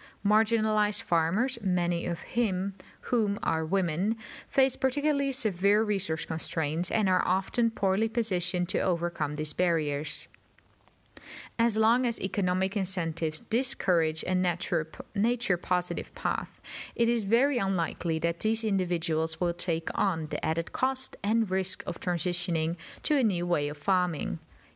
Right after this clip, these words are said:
even when the long-term financial benefits favor such as, such a choice. Yet given that more than eighty percent of the world's farms operate on less than two hectares of land,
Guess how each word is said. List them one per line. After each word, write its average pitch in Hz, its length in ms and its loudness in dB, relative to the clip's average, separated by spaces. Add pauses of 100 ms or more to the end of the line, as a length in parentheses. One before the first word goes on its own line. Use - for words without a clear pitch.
even 220 380 2
when 202 200 2
the 180 80 2
long-term 190 580 0
financial 160 500 0
benefits 233 540 0
favor 160 440 0 (240)
such - 400 -2
as, 165 320 -2 (280)
such - 420 0
a 214 60 0
choice. - 520 -4 (1200)
Yet 277 300 2
given 175 360 2
that 190 200 2
more 208 320 4
than 180 220 0
eighty 190 240 2
percent 185 480 0
of 151 160 -4
the 170 140 2 (200)
world's 180 400 0
farms 175 540 0
operate 190 500 0
on 170 180 0
less 208 200 0
than 185 200 0
two 190 260 0
hectares 175 500 0
of 165 180 -2
land, 185 480 0